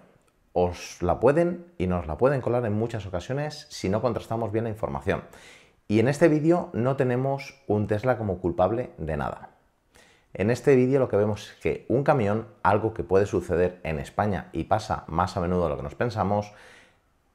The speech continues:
un camión revienta la rueda al salir de un semáforo, ya sea porque estaban desgastadas, ya sea porque tenía un pinchazo previo, lento o por lo que fuera. Y esa rueda de camión,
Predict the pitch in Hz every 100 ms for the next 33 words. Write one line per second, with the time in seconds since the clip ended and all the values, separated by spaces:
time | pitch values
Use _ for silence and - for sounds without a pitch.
0 | _ _ - 127 127 101 95 117 123 -
1 | 92 92 98 110 120 - - 87 80 87
2 | 113 127 135 - 92 90 92 101 117 123
3 | - 135 120 80 60 - 82 98 98 78
4 | 82 78 82 107 123 113 110 113 117 92
5 | 82 82 73 69 69 71 71 82 90 123
6 | 120 107 107 101 - 87 92 92 90 -
7 | 90 85 87 90 87 - - - - -
8 | - 107 120 - 85 80 85 95 104 87
9 | 82 85 73